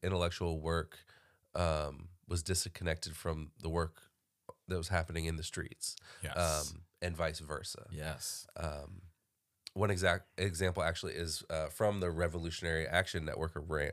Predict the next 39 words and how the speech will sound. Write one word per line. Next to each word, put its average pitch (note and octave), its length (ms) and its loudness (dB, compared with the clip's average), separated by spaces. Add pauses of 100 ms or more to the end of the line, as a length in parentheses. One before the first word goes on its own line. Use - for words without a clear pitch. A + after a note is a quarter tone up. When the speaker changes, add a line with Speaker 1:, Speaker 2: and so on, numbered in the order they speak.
Speaker 1:
movement, E2+ 460 4 (340)
um, D2 400 4
or D#2+ 140 2
ram. D2+ 380 2 (360)
Uh, D#2 220 2
and D#2+ 100 -2
Doctor E2 340 2
Kelly E2 300 -2
said D#2 400 0
that D2 280 -2
they, D2+ 240 -2
quote, - 460 -4
"devoted E2+ 440 -2
little G2 200 0
time E2+ 380 0
and D#2+ 160 -4
energy E2+ 480 0
to - 140 -8
the D#2+ 80 -4
most D#2+ 240 -2
fundamental E2+ 640 0
question - 420 -8
of D2 100 -8
all, F2 280 -8 (640)
what E2+ 180 -2
kind F#2+ 280 -2
of D#2 180 -2
world E2 420 2
they E2 120 0
wanted C#2+ 400 -4
to D#2 100 -6
build D2 500 -6
if E2 180 -10
they C#2+ 140 -8
did C#2+ 360 -12
win." - 240 -14 (200)
Speaker 2:
Mm. E2 500 -4 (500)
Speaker 1:
And E2+ 160 -2
so D#2 580 0